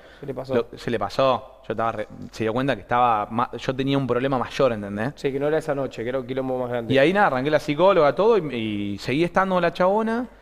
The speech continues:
Speaker 2: Y un día la piba me hizo una escena de celos por una piba que yo había estado, se enteró que había estado una piba. Y cuando me hizo una escena de celos me cortó el rostro porque se dio cuenta que se le había ido de las manos el
Speaker 1: El discurso.
Speaker 2: Sí, el, eh, cada uno puede estar con quien quiera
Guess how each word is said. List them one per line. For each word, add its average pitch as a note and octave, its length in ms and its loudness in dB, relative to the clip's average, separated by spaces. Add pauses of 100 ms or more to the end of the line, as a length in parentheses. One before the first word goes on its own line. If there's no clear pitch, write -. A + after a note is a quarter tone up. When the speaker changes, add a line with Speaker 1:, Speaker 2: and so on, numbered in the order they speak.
(240)
Speaker 2:
Y D3 120 0
un G3+ 140 2
día A3+ 160 2
la G3+ 160 2
piba G#3+ 160 0
me G#3 80 2
hizo G3+ 80 -2
una F#3+ 80 2
escena G3 160 0
de F#3+ 60 0
celos A#3+ 440 -2
por B2 160 0
una C#3 200 2
piba D3+ 180 6
que A#2+ 140 -2
yo - 160 2
había D#3+ 140 4
estado, F#3+ 520 0
se - 100 -8
enteró A#2 280 0
que C3 60 0
había C3 80 0
estado C3+ 180 0
una C#3 100 0
piba. F3+ 200 -6 (260)
Y C3 100 -2
cuando C3+ 220 2
me - 20 2
hizo G#3 140 0
una F#3 40 4
escena G3 140 2
de F#3+ 60 4
celos G#3 240 0
me D3+ 120 0
cortó D3 200 0
el F3+ 80 -2
rostro C3+ 280 0
porque A2+ 300 -2
se A#2 140 -4
dio C3 120 2
cuenta D#3 280 2
que A#2+ 60 -4
se A#2 100 -6
le B2 60 2
había C3+ 80 2
ido D3+ 80 4
de C3+ 40 0
las A#2+ 80 -2
manos D3 380 0
el G#2 560 -4
Speaker 1:
El D3 80 -16
discurso. C#3+ 540 -8
Speaker 2:
Sí, - 120 2 (220)
el, A2 420 -2
eh, A2 180 -2
cada C3+ 160 2
uno C#3 160 2
puede B2+ 100 0
estar C3 120 0
con A#2 220 -4
quien B2 180 -2
quiera D#3+ 320 2